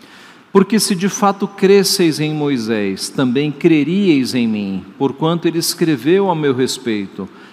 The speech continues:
Se, porém, não credes nos seus escritos, como crereis nas minhas palavras?" Veja a ênfase ao que está escrito.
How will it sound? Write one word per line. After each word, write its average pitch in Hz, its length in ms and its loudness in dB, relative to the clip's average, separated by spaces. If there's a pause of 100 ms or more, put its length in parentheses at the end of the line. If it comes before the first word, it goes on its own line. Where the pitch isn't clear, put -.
Se, - 260 0
porém, 180 420 0
não 175 200 -2
credes 165 480 2
nos 165 220 -4
seus 151 220 -2
escritos, 170 840 -4
como 202 280 0
crereis 160 1120 -2 (460)
nas 127 280 0
minhas 127 300 0
palavras?" 95 920 -4 (120)
Veja 151 380 -2
a 131 100 -4
ênfase 185 760 -2
ao 139 140 0
que 139 160 -8
está 135 540 -4 (340)
escrito. 117 680 -4